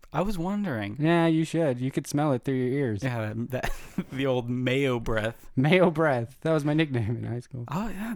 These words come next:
Speaker 1: Makes a lot of sense.
Speaker 2: But it was male, as in, like,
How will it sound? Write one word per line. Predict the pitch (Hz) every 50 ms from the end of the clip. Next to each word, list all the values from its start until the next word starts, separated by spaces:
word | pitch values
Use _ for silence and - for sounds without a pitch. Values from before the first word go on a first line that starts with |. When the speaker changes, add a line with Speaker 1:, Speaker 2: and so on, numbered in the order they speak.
| - -
Speaker 1:
Makes | 147 139 165 170 - 160
a |
lot | 156 147
of | 143 -
sense. | - 139 107 - - - - - - - - - - - - - - _ -
Speaker 2:
But | 156 151 143 147
it | 156
was | 131 131 113 104
male, | 113 120 139 139 143 131 107 95 90 - - - - _ -
as | 123 117 107 107
in, | 117 110
like, | 107 104 98 -